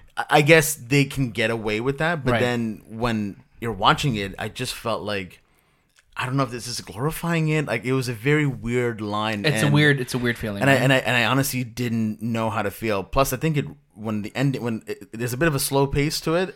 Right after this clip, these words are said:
Speaker 1: and then when
Speaker 2: A,
Speaker 1: the
Speaker 2: a
Speaker 1: ending
Speaker 2: good slow for a bit, right?
Speaker 1: Yeah,
Speaker 2: And
Speaker 1: and
Speaker 2: then
Speaker 1: then
Speaker 2: it
Speaker 1: when the
Speaker 2: just,
Speaker 1: ending
Speaker 2: yeah.
Speaker 1: kinda comes in, it, it wraps up too neatly that I kinda wanted to know a little bit more.
Speaker 2: Right.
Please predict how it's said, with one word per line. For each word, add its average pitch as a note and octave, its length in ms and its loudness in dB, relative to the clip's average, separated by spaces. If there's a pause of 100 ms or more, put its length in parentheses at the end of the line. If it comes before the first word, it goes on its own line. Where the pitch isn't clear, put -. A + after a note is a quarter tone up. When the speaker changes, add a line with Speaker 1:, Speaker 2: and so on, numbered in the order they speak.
Speaker 1:
and A#2+ 160 0
then B2 160 2
when E3+ 80 8
Speaker 2:
A, D3 80 4
Speaker 1:
the - 100 2
Speaker 2:
a - 40 4
Speaker 1:
ending F#3 120 10 (140)
Speaker 2:
good D3 80 4
slow C#3 200 10
for C3 160 2
a A2+ 40 0
bit, A2 200 2
right? G#2+ 180 2
Speaker 1:
Yeah, C#3+ 160 8
Speaker 2:
And - 0 -
Speaker 1:
and - 0 -
Speaker 2:
then - 0 -
Speaker 1:
then C3 80 6
Speaker 2:
it C#3+ 60 6
Speaker 1:
when C#3+ 100 6
the C#3 40 4
Speaker 2:
just, C#3+ 80 6
Speaker 1:
ending D#3+ 200 4
Speaker 2:
yeah. C3+ 60 2
Speaker 1:
kinda C3 160 4
comes A#2+ 240 -2
in, A#2+ 100 2
it, G#2+ 200 -2
it G#2+ 160 -4
wraps A2+ 400 0
up G#2+ 180 -2
too B2+ 160 -4
neatly G#2+ 380 -4
that G2 160 -2
I G2 60 -2
kinda A2 400 -4
wanted G2 360 -6
to - 100 -12
know F#2+ 120 -6
a F#2+ 40 -8
little G2 200 -10
bit F#2 80 -8
more. F#2 300 -4
Speaker 2:
Right. A2 240 4